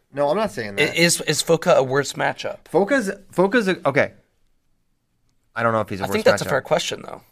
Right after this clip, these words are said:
Speaker 1: I do think Foca is a good candidate for this question of a surprise champion.
Speaker 2: Yes.
Speaker 1: But it's gotta go through a Penn State guy, which makes it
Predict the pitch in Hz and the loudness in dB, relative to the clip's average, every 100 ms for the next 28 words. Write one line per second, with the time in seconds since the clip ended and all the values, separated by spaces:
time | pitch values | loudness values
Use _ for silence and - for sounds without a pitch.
0 | _ - 117 113 135 143 156 127 - 127 | _ -2 0 0 -2 -2 -2 -2 0 -2
1 | 123 120 107 98 117 - 123 120 107 101 | 0 -2 -2 -4 -4 -6 -4 -4 -2 -6
2 | - 101 90 - 98 90 - 78 69 95 | -6 -8 -8 -8 -4 -4 -6 -10 -10 -10
3 | - 85 101 85 98 - 73 - - - | -12 -12 -6 -6 -6 -12 -16 -16 -20 -14
4 | 113 117 - - - _ _ _ _ _ | -8 -8 -8 -12 -14 _ _ _ _ _
5 | _ _ _ _ _ _ _ _ _ _ | _ _ _ _ _ _ _ _ _ _
6 | _ _ _ _ _ _ _ 104 98 - | _ _ _ _ _ _ _ -8 -8 -2
7 | 113 104 104 98 98 - 95 - 90 67 | 0 0 -2 -4 -8 -8 -12 -10 -12 -10
8 | 78 65 69 - 90 87 - 73 | -8 -8 -12 -14 -12 -12 -12 -16